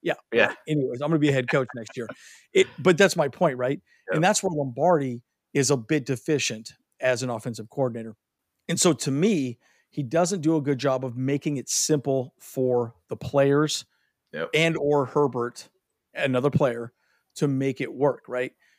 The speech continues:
Speaker 1: You
Speaker 2: Yep.
Speaker 1: can scheme people open, right? I think the Dolphins are very good at that. Of course, the league has kind of figured out how they're scheming people open. But a lot of these other teams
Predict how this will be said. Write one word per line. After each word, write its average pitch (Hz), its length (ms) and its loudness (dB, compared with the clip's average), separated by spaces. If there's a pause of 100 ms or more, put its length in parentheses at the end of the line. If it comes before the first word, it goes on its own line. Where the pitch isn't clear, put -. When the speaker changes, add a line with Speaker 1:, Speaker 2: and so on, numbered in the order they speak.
(200)
Speaker 1:
You 151 100 0
Speaker 2:
Yep. 170 100 0
Speaker 1:
can 202 280 0
scheme 170 320 -4
people 127 360 -2
open, 117 260 -4
right? 110 100 -10
I 113 60 -8
think 127 120 -6
the 131 60 -6
Dolphins 135 380 2
are 127 40 -2
very 135 140 0
good 135 160 -2
at 131 100 -8
that. 135 280 -2 (440)
Of - 60 -20
course, 147 200 2
the - 100 -4
league 135 200 2
has 127 120 -4
kind 135 160 -2
of 117 80 -12
figured 127 240 0
out 123 120 0
how 131 140 0
they're 127 120 -6
scheming 131 280 -6
people 123 260 -4
open. 123 300 -2 (560)
But 147 100 6
a 147 60 8
lot 160 160 10
of 165 60 6
these 143 160 4
other 139 180 2
teams 135 560 -2